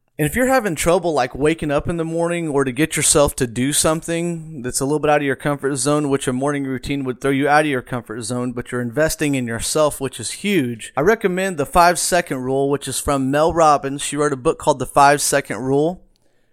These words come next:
and it's also on Audible for audiobooks. It's freaking awesome. But the gist of it is, is if you don't wanna do something, say you hear your alarm clock going off to, for tomorrow for you to wake up and go to the gym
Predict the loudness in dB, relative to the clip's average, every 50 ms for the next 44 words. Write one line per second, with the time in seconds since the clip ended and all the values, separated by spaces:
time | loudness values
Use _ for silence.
0 | _ -14 -12 -10 -6 -2 -2 -2 -2 -2 -2 -2 0 0 0 0 0 0 2 2
1 | 2 2 2 0 -2 -2 -4 -4 -6 -8 -10 -14 -12 _ -6 -4 -4 -4 -4 -4
2 | -6 -6 -4 -2 -2 0 2 2 0 0 0 0 0 0 -2 -2 -8 -12 -10 -10
3 | -6 -4 -4 -4 -4 -6 -2 2 4 6 6 6 4 2 -2 -2 -4 -6 -8 _
4 | _ 0 0 2 0 0 2 6 6 6 6 4 4 4 4 4 0 -4 -4 -4
5 | -4 -4 -6 -6 -6 -4 -4 -2 -2 -2 -2 -2 -2 -2 -2 0 0 0 0 0
6 | -2 -2 -2 -2 -2 0 -2 -2 -2 -2 -2 0 0 2 2 2 0 0 0 2
7 | 2 2 4 2 4 4 4 4 4 4 0 -2 -4 -2 -2 -2 -2 -2 -4 -4
8 | -2 -2 -2 -2 -2 -4 -4 -6 -8 -10 -12 _ _ -8 -6 -6 -6 -8 -14 -16
9 | -18 -18 -20 -20 -16 -10 -8 -8 -8 -10 -10 -8 -4 0 2 2 2 2 2 0
10 | -4 -6 -8 -8 -6 -6 -4 -6 -6 -8 -10 -16 -18 -18 -12 -8 -6 -6 -4 -2
11 | -2 -2 -2 -2 -2 0 0 0 0 -2 -4 -6 -4 -4 -2 -4 -4 -4 -8 -12
12 | -14 -18